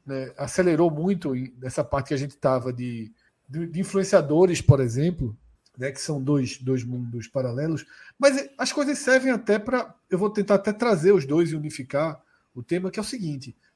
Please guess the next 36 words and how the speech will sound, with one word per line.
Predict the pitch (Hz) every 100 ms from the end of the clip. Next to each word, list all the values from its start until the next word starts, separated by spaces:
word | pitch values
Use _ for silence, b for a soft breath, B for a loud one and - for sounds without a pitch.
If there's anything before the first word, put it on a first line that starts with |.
| _
todas | - 330 339
as | 294 -
tecnologias | 269 262 240 202 131 143 143
que | 147
surgiram | - 156 120 117 113 135 - _ _ _
foram | - 190 190
melhores. | 208 147 107 98 - - _ b b b
O | 226
jornalismo | 285 311 254 202 190 160 123
hoje | 110 117
não | 170 269 175
é | 143
pior | - 262 151 131 131 - _ _ _
do | 180
que | 208
o | 208
jornalismo | 208 208 151 127 127 143
de | 156
sessenta | - 202 185 175
anos | 180 170
atrás, | 185 139 110 104 - b b -
de | 185
trinta | - 170 165 165
anos | 156
atrás, | 147 - 123 143
de |
quarenta | 160 156 156 180
anos | 190
atrás. | 196 120 113 - b b b
O | 302
que | 349
é | 370
que | 359
acontece | 330 339 233 196
de | 196
diferente? | 196 214 160 117 104